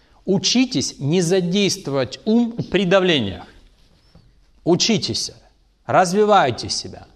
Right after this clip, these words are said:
Учитесь не задействовать ум при давлениях. Учитесь. Подобная ситуация со мной случилась и в с-, вот этой сфере финансов, а это уже в сфере, связанной с телом,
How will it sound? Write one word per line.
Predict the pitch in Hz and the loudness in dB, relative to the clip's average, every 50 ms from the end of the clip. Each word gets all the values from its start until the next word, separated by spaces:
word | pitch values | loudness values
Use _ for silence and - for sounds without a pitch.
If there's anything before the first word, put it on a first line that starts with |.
| _ _ _ _ _ _ _ _ _ - | _ _ _ _ _ _ _ _ _ -2
Учитесь | 170 175 175 - - - 226 233 233 226 208 - 226 220 220 - | 0 0 0 0 0 0 2 2 2 2 2 0 -2 -2 -2 -2
не | 202 208 202 | 0 0 0
задействовать | 180 170 190 185 165 170 196 202 202 185 - - - 156 147 151 143 139 - | 2 2 2 0 2 2 2 2 2 0 -2 -4 -6 -4 -2 -2 -2 -4 -4
ум | - 185 208 214 196 160 | -2 0 0 0 0 -2
при | - - 156 151 175 190 | -4 -4 -4 -2 -2 -2
давлениях. | 185 156 135 151 165 175 156 135 139 151 170 170 160 143 139 143 135 127 120 117 104 92 - - _ _ _ _ _ _ _ _ _ _ _ _ _ _ _ _ _ _ _ _ | -2 0 0 2 2 2 0 -2 -2 -2 -2 -2 -2 -4 -4 -4 -4 -4 -6 -6 -8 -10 -14 -18 _ _ _ _ _ _ _ _ _ _ _ _ _ _ _ _ _ _ _ _
Учитесь. | - 160 160 - - 196 127 - - - - - - - - _ _ _ _ _ _ _ _ - - - - | -2 -2 0 0 0 0 -2 -4 -8 -10 -10 -10 -10 -12 -16 _ _ _ _ _ _ _ _ -20 -20 -10 -2
Подобная | - 170 196 262 285 262 247 226 | 2 4 6 6 6 6 4 2
ситуация | - - 208 170 - 208 226 226 226 - - 196 170 | 2 0 -2 0 2 4 4 4 4 2 0 0 0
со | - - 180 | 0 0 0
мной | 180 190 202 202 | 0 2 0 0
случилась | - - 170 151 - - 202 185 180 175 - - - - - - - - _ _ - - - _ _ _ _ _ _ - | 0 -2 -2 -2 0 2 2 4 2 2 0 -2 -4 -8 -10 -14 -20 -20 _ _ -20 -20 -20 _ _ _ _ _ _ -4
и | 180 175 165 160 | -2 0 0 -2
в | 156 - - | -4 -6 -6
с-, | - - - - - - _ - _ _ - - | -6 -6 -6 -8 -10 -12 _ -20 _ _ -12 -6
вот | 135 165 | -2 -2
этой | 165 156 | 0 0
сфере | 135 - - 160 151 151 | -2 -2 -2 -2 -2 -2
финансов, | 131 - - 202 240 285 302 262 - - 180 - - - | -4 -4 -2 -2 0 0 0 -2 -2 -4 -6 -8 -6 -2
а | - 160 | 0 2
это | 180 208 208 208 - 190 185 180 180 175 - | 2 2 2 0 0 2 2 2 0 0 -2
уже | 180 151 135 139 170 | -2 -2 -2 -2 -2
в | 160 156 | -2 -2
сфере, | - - - 180 175 165 165 151 | -4 -2 0 0 0 2 0 -2
связанной | - - - 160 151 139 135 143 139 131 | -2 -2 -2 -2 -2 -2 -4 -4 -4 -4
с | 127 - - - - | -4 -4 -6 -8 -2
телом, | - 175 151 120 104 95 90 | 0 2 2 2 2 -2 -6